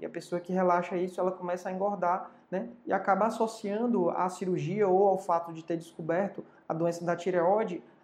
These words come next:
à própria tireoide, né? Porque foi um marco na vida dela. Então, é, por exemplo, de dois anos pra cá eu estou engordando, porque dois anos pra cá ela sabe que tem dois anos que ela fez a cirurgia, mas muitas vezes a relação não é com a cirurgia, e sim com os hábitos da pessoa, né? O hipotireoidismo não é uma doença que engorda, na verdade,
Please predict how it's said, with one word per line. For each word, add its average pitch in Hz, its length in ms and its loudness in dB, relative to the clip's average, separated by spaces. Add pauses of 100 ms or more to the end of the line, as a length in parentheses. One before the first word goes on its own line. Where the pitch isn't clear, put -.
à 190 220 2
própria 208 380 2
tireoide, 208 640 2
né? 175 240 -8
Porque 175 200 -10
foi 185 140 -6
um 196 60 -2
marco 190 280 0
na 196 80 0
vida 190 200 0
dela. 160 380 2 (220)
Então, 170 280 0
é, 175 80 0
por 180 120 -8
exemplo, 160 240 -4
de 160 80 -16
dois 196 280 2
anos 196 160 -2
pra 190 180 -2
cá 190 220 0
eu 208 80 2
estou 202 200 -6
engordando, 196 580 -2 (280)
porque 160 220 -8
dois 175 200 4
anos 180 140 -2
pra 180 160 -4
cá 180 120 -4
ela 208 100 0
sabe 208 260 0
que - 80 -16
tem 175 160 -6
dois 180 180 0
anos 190 200 -4
que - 100 -10
ela 202 100 -4
fez 190 200 -6
a 190 40 -6
cirurgia, 190 440 -4
mas 147 180 -8
muitas 185 260 -4
vezes 180 220 2
a 185 60 0
relação 180 420 0
não 202 220 0
é 196 160 0 (260)
com 196 160 2
a 226 60 2
cirurgia, 220 480 0
e 156 100 -2
sim 180 240 -8
com 233 180 -4
os 196 120 0
hábitos 185 320 2
da 190 140 0
pessoa, 180 440 -2
né? 156 160 -6 (360)
O 170 40 0
hipotireoidismo 180 640 0
não 190 100 -2
é 202 100 0
uma 196 60 0
doença 180 280 -2
que - 100 -18
engorda, 185 480 4
na 175 140 -4
verdade, 165 380 -2